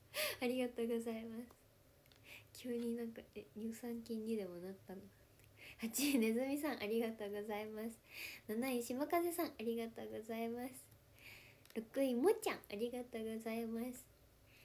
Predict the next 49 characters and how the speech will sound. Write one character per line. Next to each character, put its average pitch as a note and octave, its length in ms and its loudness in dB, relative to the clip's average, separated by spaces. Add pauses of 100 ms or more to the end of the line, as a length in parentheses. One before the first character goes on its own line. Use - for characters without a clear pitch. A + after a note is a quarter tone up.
(180)
五 A#3 120 4
位、 A3+ 180 6
ウ - 20 4
ィ F4+ 120 10
ス - 100 2
さ F#4 100 2
ん、 B3 120 -2
あ - 20 -8
り A3 180 -2
が A#3+ 120 -2
と A#3 160 -6
う A3 40 -4
ご A3 140 -6
ざ A#3+ 160 -2
い B3 140 -4
ま C4 160 -6 (120)
す。 - 120 -12 (580)
四 A3+ 180 2
位、 A3+ 200 0
ゆ D#4+ 80 2
き F4+ 120 2
さ C#4+ 160 0
ん、 F#3 80 -6
あ F#3+ 40 -6
り A3+ 160 -2
が A#3 100 0
と A#3 140 -8
う A3 40 -4
ご A3+ 120 -2
ざ A#3+ 180 -4
い B3 60 -4
ま C4+ 200 0
す。 C#4+ 160 -4 (460)
三 B3 400 -4
位、 C4+ 80 2
る F#4+ 80 4
き F#4+ 80 -8
さ E4+ 140 0
ん、 - 100 -6
あ - 20 -6
り A3 140 -6
が A#3 140 -4
と A#3 120 -6
う A3+ 60 -4
ご A#3 140 -2
ざ B3 120 -6
い B3+ 140 -4
ま C4+ 160 -4 (100)
す。 - 160 -12